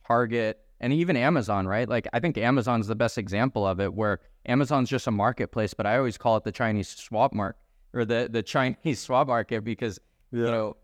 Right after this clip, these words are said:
Speaker 1: it's just all these Chinese retailers that can go on there, put, put on their products for a super cheap price. And when you're searching for utility on a, a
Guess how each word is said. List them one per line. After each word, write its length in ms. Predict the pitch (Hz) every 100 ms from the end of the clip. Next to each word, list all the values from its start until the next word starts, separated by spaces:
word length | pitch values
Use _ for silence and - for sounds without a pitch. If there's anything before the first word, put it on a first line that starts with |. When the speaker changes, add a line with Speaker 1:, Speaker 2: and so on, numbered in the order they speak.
| _
Speaker 1:
it's 260 | 131 131 -
just 300 | - 131 - - -
all 260 | 123 131
these 400 | 123 127 123 110
Chinese 420 | - 131 123 117
retailers 440 | 135 143 123 117 107
that 140 | 110
can 140 | 120 104
go 160 | 113
on 160 | 120 110
there, 200 | 110 107
put, 280 | - 127 - -
put 160 | - 131
on 380 | 120 120 117 110 _ -
their 120 | 120
products 520 | - 123 117 113 107
for 260 | - 123 113
a 100 | 117
super 400 | - 135 120 120
cheap 300 | - 123 -
price. 400 | 127 123 113 - -
And 220 | 123 113
when 100 | 117
you're 100 | 123
searching 440 | - 135 - 139
for 140 | - 120
utility 720 | 104 - 127 123 110 104 95 _ _ -
on 200 | 110 104
a, 240 | 104 104 -
a 540 | - 107 104 101 90